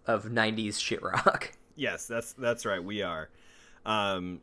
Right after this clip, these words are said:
Speaker 2: so then we get into, he's got plans. I think he, we're trying to, we're
Speaker 1: Yeah. <laughs>
Speaker 2: trying to sell this, you know, trying to sell this romantic rendezvous,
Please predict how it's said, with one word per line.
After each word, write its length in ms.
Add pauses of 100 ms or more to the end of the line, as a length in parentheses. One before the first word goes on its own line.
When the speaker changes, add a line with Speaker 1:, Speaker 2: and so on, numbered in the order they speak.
Speaker 2:
so 420
then 420
we 140
get 220
into, 580
he's 220
got 240
plans. 480
I 100
think 160
he, 160
we're 180
trying 300
to, 140
we're 180
Speaker 1:
Yeah. 200
<laughs> 60
Speaker 2:
trying 300
to 60
sell 420
this, 560 (420)
you 140
know, 240
trying 240
to 80
sell 460
this 400
romantic 1080 (300)
rendezvous, 1120